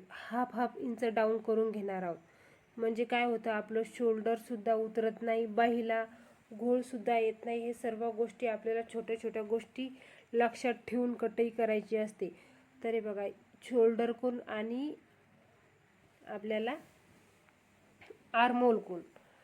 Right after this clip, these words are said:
हाफ हाफ इंच डाऊन करून घ्यायचा आहे.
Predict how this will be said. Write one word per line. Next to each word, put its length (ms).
हाफ 300
हाफ 260
इंच 300
डाऊन 340
करून 380
घ्यायचा 380
आहे. 160